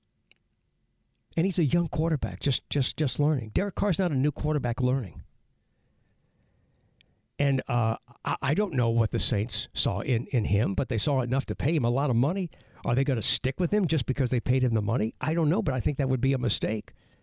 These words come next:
Are they gonna stick with Dennis Allen? 'Cause it's a safe thing to do. And what I don't want to happen is that I don't want the team to reflect this mentality of, um, "Oh, well, it's just, we'll be okay.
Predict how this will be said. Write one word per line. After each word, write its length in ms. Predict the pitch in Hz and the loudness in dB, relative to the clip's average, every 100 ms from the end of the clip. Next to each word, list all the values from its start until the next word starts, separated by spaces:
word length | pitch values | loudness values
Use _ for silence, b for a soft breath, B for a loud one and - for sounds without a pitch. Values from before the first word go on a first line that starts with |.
| b b b _ _ - | b b b _ _ -2
Are 60 | |
they 80 | 147 | 0
gonna 120 | 131 | 2
stick 300 | 98 - 175 | 0 -2 0
with 100 | 165 | 0
Dennis 260 | - 165 156 | 0 0 2
Allen? 220 | 160 190 | 0 0
'Cause 160 | - - | 0 -2
it's 160 | - | -2
a 60 | - | -2
safe 380 | - - 156 151 | 0 0 0 -2
thing 260 | - 135 | 0 2
to 100 | 135 | 2
do. 400 | 113 127 143 95 - b b b b b b b b _ _ _ _ | 2 0 -2 -4 -14 b b b b b b b b _ _ _ _
And 120 | - 139 | -2 0
what 80 | |
I 80 | 143 | 0
don't 220 | 120 202 | 0 0
want 160 | 214 160 | 0 0
to 100 | 117 | 2
happen 400 | 120 190 - 107 | 2 2 0 -2
is 160 | 117 117 | 0 0
that 100 | 110 | 0
I 120 | 110 | 0
don't 200 | 139 190 | 0 0
want 220 | 151 123 | 0 0
the 80 | 123 | -2
team 340 | - 117 123 | 0 0 0
to 380 | - 120 113 104 B B B B B B B | 0 2 4 2 B B B B B B B
reflect 460 | 139 131 - 170 - | -2 -2 0 -2 0
this 320 | 139 117 - - | 0 0 -2 -2
mentality 680 | 143 131 - 165 185 160 127 | 0 2 2 2 2 4 4
of, 240 | 123 117 | 2 0
um, 300 | - 127 123 B B B | 2 2 2 B B B
"Oh, 140 | 196 202 | 2 4
well, 440 | 165 156 156 165 - | 4 4 2 0 -2
it's 220 | 160 - | 0 0
just, 320 | 185 160 - B - | 0 0 -4 B 0
we'll 220 | 175 196 | 2 2
be 220 | 156 190 | 0 0
okay. 600 | 156 - 127 85 - | -2 2 0 0 -6